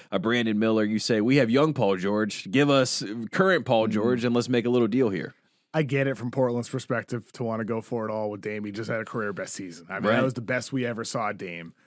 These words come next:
Speaker 2: It was one year after it was the worst we ever saw Dame
Speaker 1: <laughs>
Speaker 2: 'cause he was hurt. He had the abdomen
Speaker 1: Yes.
Speaker 2: injury. So I think with, with Portland, I get it.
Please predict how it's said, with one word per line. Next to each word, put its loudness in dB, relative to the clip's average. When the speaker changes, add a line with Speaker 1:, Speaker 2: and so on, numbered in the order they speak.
Speaker 2:
It -6
was -2
one 4
year 4
after 2
it -2
was -6
the -4
worst -2
we -4
ever -6
saw -2
Dame 2
Speaker 1:
<laughs> -10
Speaker 2:
'cause -2
he -4
was -6
hurt. -2
He -6
had -2
the -6
abdomen 0
Speaker 1:
Yes. -8
Speaker 2:
injury. -10
So 0
I 2
think 0
with, -2
with -4
Portland, 4
I -4
get -4
it. -2